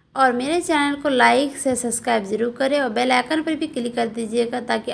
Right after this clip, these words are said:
आने वाली सारी वीडियो की नोटिफिकेशन आपको सबसे पहले मिले। तो देखिए यहाँ पर हम कुंदरू को ले लिए हैं और आप लोग कुंदरू को कम या ज़्यादा भी कर सकते हैं।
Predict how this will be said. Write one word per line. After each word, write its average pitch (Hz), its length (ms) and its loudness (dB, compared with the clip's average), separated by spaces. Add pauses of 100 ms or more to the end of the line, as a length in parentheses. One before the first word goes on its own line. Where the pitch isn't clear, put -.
आने 269 240 2
वाली 269 300 -2
सारी 240 260 -2
वीडियो 233 340 -2
की 240 80 -4
नोटिफिकेशन 226 800 -4
आपको 233 300 -8
सबसे 226 320 -6
पहले 226 340 -2
मिले। 233 300 -6 (380)
तो 285 100 -6
देखिए 277 340 -2
यहाँ 269 280 0
पर 254 100 0
हम 285 180 0
कुंदरू 247 320 0
को 254 120 0
ले 226 200 2
लिए 226 160 -4
हैं 262 140 0
और 262 100 -4
आप 233 220 -6
लोग 277 160 -6
कुंदरू 247 280 -2
को 254 160 -2
कम 233 220 -6
या 240 140 -6
ज़्यादा 214 280 -4
भी 233 120 -2
कर 254 200 -4
सकते 254 400 -4
हैं। 311 160 -4